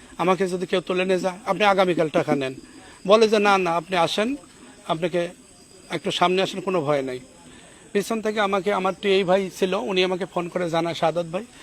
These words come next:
বলে, "ভাই, একজন মোটরসাইকেল নিয়ে ফোনে কথা বলতেছে, মসজিদের আগান দিকে বলতেছে।" তখন আমিও ফলো করি,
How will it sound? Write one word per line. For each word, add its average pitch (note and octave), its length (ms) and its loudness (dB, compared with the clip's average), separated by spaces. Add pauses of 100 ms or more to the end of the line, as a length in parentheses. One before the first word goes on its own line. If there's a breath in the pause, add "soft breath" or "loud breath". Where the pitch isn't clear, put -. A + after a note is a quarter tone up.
(200 loud breath)
বলে, F3 200 4
"ভাই, E3+ 240 4
একজন D#3+ 240 2
মোটরসাইকেল F#3 540 0
নিয়ে G3 160 -2 (160)
ফোনে F3+ 220 2
কথা F3+ 200 2
বলতেছে, E3 360 0
মসজিদের E3+ 360 0
আগান E3+ 360 4 (480)
দিকে F#3 180 4
বলতেছে।" D#3 440 0 (380 loud breath)
তখন F#3+ 180 0
আমিও G#3+ 220 4
ফলো G#3 280 6
করি, G3+ 300 2